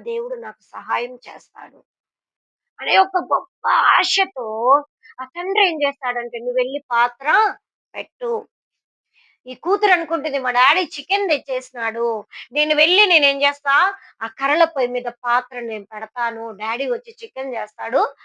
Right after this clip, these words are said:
నాకు వండి పెడతాడని" చెప్పి సంతోషం. ఆ బిడ్డకు నిజమేంటో తెలీదు.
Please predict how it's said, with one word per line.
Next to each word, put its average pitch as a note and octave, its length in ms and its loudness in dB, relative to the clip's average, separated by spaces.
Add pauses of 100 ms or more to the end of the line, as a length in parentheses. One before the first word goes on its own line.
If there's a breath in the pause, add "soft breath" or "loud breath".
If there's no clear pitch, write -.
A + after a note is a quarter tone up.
(160 soft breath)
నాకు A3+ 320 -14
వండి C4 280 -6
పెడతాడని" A3+ 600 -8
చెప్పి A3 260 -18 (300 soft breath)
సంతోషం. C4+ 680 -8
ఆ A3+ 80 -6
బిడ్డకు A#3 400 -6
నిజమేంటో D4+ 600 -4
తెలీదు. D#4 460 -12